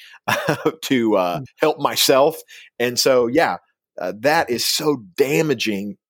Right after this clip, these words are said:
Speaker 1: to the reputation of the church. The world does not need to see self-serving churches. And that's certainly not what Jesus has called us to do. He's, he's called us to love one another,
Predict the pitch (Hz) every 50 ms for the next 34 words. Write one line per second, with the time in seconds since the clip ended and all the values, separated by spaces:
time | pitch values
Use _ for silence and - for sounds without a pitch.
0 | _ - - 107 113 113 117 110 - 123 - - 113 110 - - 110 107 98 95
1 | 90 - - 107 - - - - - 117 117 131 156 190 214 220 185 160 151 127
2 | - 143 139 131 - 131 131 127 117 110 113 - - - - 151 143 127 117 110
3 | 107 107 104 - _ _ _ _ _ _ - - - - - 123 120 120 120 -
4 | - - - - - 127 117 117 107 110 104 98 95 - - 120 117 110 110 -
5 | - 85 82 85 - - 110 101 98 101 95 - _ - - _ - 104 113 135
6 | 139 - - 156 127 127 127 117 113 107 101 113 110 98 104 - 117 120 117 110
7 | 110 101 - 107 - - - 120 113 110 107 - - 117 113 131 147 135 110 101
8 | - _ - 113 101 - - 143 143 131 117 - - 120 107 104 104 110 131 185
9 | 226 226 185 165 135 120 110 107 107 107 104 98 110 131 147